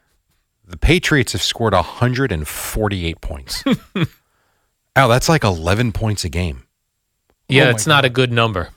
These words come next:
Speaker 1: No, no, that is not. Think about that. Two teams in the same division that could not be further apart in terms of points scored. Oh, my God.
Speaker 2: Yeah, th-, it's funny. Now, the A F C East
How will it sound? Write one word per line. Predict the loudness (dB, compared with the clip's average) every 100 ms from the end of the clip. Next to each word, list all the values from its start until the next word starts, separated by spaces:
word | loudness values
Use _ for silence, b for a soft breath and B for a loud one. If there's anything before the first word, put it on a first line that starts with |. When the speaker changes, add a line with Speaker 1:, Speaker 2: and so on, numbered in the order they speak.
| _
Speaker 1:
No, | 4 4 4 0 -10
no, | -8 -6
that | -2 -2
is | -2
not. | -2 -4 B B _
Think | 2 4
about | 2 4
that. | 2 0
Two | 0 0
teams | 0 -2 0 0
in | -2
the |
same | -2 0 0 0
division | -2 -4 -2 -2 -4 -6 -8 -14 _ _ 0
that | 0 0 -2
could | 0 2
not | 2 2 0
be | -4 -6
further | -6 -6 0 2 2 0
apart | -2 -2 0 2 0 _ _ _ -4
in | 0
terms | 2 2 2
of | -4 -6 _
points | -2 0 0
scored. | -2 -2 -6 -6 -12 _ _ b b b b b b b
Oh, | -4
my | -2 -2
God. | 0 -2 -2 -10 _ _ _ _ _ _ 0
Speaker 2:
Yeah, | 4 4
th-, | 2 2
it's | 2 2
funny. | 2 2 0 -2 -2
Now, | 2 2
the | 0 -2 -2
A | -2 -2
F | -4
C | -6
East | -6 -6 -6 -6 -10